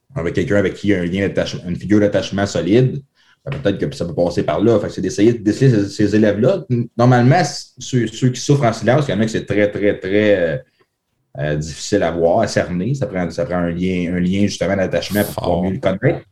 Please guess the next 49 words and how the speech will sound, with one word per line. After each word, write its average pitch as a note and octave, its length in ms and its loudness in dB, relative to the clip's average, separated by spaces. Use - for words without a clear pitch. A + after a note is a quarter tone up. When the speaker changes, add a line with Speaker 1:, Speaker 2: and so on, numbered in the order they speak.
Speaker 1:
Mais G2+ 100 0
il A2+ 40 4
y A2+ 40 4
en A2+ 180 4
a F#3+ 80 6
que F#3+ 60 0
c'est B2+ 140 2
assez A#2+ 200 0
facile E3 440 0
quand G2 160 0
même. G#2+ 280 0
Euh, E2+ 220 2
si - 160 -8
je F#2 100 -6
reviens F#2 240 0
dans G#2 140 0
mes, F2+ 420 -4
dans E2+ 120 -2
ma, E2+ 80 -2
dans F2 240 -2
ma F2+ 100 0
dernière F#2 380 0
année, G#2+ 140 2
il D#3 40 4
y B2+ 40 4
avait F#2 220 0
deux B2 320 4
élèves C3+ 320 2
que G#2 100 -4
je F2+ 180 -6
savais G#2 320 2
que E3+ 60 -6
ça E2+ 160 0
allait, E2+ 180 0
au E2+ 140 -2
début F2+ 260 -4
de F#2+ 100 -2
l'année, F2+ 260 2
que - 40 -4
c'était D#2 280 -2
plus E2 160 -10
difficile, A2+ 440 0
puis F2 120 -2
on F2+ 40 -2
a F2+ 180 -2
essayé F2+ 260 -4
de - 40 -10
travailler F2 400 0
là-dessus. F#3 400 -6